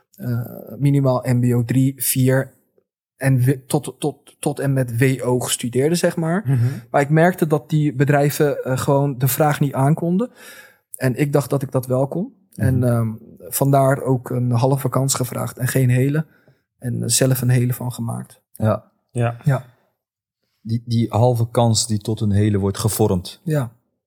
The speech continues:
Speaker 3: Door jou eigenlijk.
Speaker 1: Ja.
Speaker 3: Kan je ons meenemen in het beginproces?
Speaker 1: <clears throat>
Speaker 3: Want ja, als, eh, eh, startende bedrijf,
Speaker 1: Ja.
Speaker 3: eh, heb je de ups en downs.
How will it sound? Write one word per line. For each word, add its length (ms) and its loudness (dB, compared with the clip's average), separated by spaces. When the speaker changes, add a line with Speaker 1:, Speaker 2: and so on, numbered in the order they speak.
Speaker 3:
Door 220 0
jou 220 4
eigenlijk. 460 -6
Speaker 1:
Ja. 180 -4
Speaker 3:
Kan 140 0
je 80 4
ons 140 2
meenemen 400 2
in 60 2
het 100 0
beginproces? 680 0
Speaker 1:
<clears throat> 100 2
Speaker 3:
Want 220 -2
ja, 280 0
als, 260 -6
eh, 300 -6
eh, 60 -12
startende 680 -2
bedrijf, 500 -2
Speaker 1:
Ja. 280 2
Speaker 3:
eh, 640 -18
heb 100 -6
je 80 -4
de 100 -4
ups 180 -2
en 100 4
downs. 440 -4